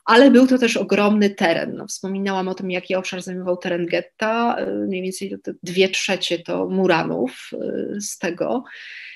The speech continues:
Więc też nie dało się, zważywszy na potrzeby mieszkaniowe odbudowującej się stolicy, y, chyba zostawić tego terenu. To też było nierealne, żeby go zostawić kompletnie w takim stanie, nie wiem, nie, jakimś innym wielkim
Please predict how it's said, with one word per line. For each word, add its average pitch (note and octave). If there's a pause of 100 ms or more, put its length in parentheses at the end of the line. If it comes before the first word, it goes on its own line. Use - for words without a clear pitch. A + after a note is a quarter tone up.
(160)
Więc G#3+
też A#3
nie A3+
dało A3
się, D#3
zważywszy G3+
na F3+
potrzeby G#3
mieszkaniowe F3+
odbudowującej F#3
się -
stolicy, F3
y, F#3+
chyba F#3
zostawić F#3+
tego F#3
terenu. E3+
To F3+
też F3+
było F3+
nierealne, F3
żeby F3+
go F3+
zostawić F#3+
kompletnie F#3
w -
takim F3+
stanie, E3+
nie E3+
wiem, D#3+
nie, F3
jakimś -
innym F#3
wielkim F3